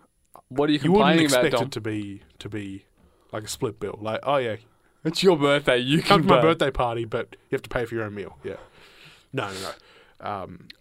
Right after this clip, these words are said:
Speaker 1: Well, free feed out at dinner, mate. I got nothing more to complain about there. That's
Speaker 2: Yeah, look, you know, like, I,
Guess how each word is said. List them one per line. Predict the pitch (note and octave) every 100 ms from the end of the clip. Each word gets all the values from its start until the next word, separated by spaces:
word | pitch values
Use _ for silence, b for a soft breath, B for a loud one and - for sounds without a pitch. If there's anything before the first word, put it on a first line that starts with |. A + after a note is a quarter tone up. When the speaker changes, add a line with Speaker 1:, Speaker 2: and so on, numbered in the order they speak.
| _
Speaker 1:
Well, | A#3 F3
free | - C4 B3
feed | - C3 A#2+
out | A2+
at | A2
dinner, | G#2+ B2+ A2
mate. | G#2+ B2+
I | D#3+
got | A2
nothing | A#2 A2 G#2+ G#2+
more | A2
to | G#2+
complain | G#2+ G2+ B2 F3+
about | C3+ G2+
there. | A2+ D#3 A2+
That's | C#3+
Speaker 2:
Yeah, | D3 C#3 -
look, | C3+ -
you | A2+
know, | F2+ G2 G#2
like, | A2+
I, | C3+ C#3 C3+ C3